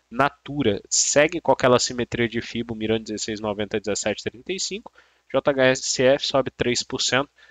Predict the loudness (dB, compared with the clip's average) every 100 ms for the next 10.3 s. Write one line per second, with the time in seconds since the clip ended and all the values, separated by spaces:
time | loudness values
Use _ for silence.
0 | _ -12 -4 0 0 2 4 6 4 0
1 | -4 -4 -4 -4 -2 -2 -2 -2 0 0
2 | -6 -12 -10 -10 -8 -8 -8 -10 -4 -4
3 | -4 -10 -14 -14 -6 -4 -2 2 4 4
4 | 0 _ _ _ _ -10 -2 4 6 6
5 | 4 0 -2 -8 -14 -6 -6 0 2 6
6 | 6 4 -2 0 0 0 -2 0 0 -2
7 | -2 0 -2 -2 -4 -4 -4 -6 -6 -4
8 | -4 -4 -2 -2 -2 -4 0 0 0 0
9 | 0 0 -6 _ -4 -4 -6 -12 -10 -8
10 | -2 2 2